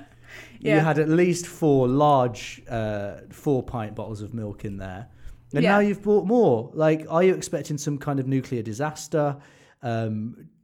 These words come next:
Speaker 1: do you have a very specific tendency to hoard, but only dairy products? Like, what's the, what's the thinking behind the, the lot, the
Speaker 2: So,
Speaker 1: milk?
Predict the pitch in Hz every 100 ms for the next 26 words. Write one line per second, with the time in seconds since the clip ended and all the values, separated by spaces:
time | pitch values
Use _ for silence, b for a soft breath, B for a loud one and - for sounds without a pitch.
0 | 147 - 165 160 156 139 139 131 117 135
1 | 131 - - 131 139 - 127 - - -
2 | 123 123 - 110 123 117 120 139 135 -
3 | 98 117 117 110 120 120 123 117 113 113
4 | - - 113 98 135 - - 139 120 120
5 | 113 b b b 165 165 170 170 143 143
6 | 113 120 113 110 101 101 - 113 107 101
7 | - 254 - 339 294 311 302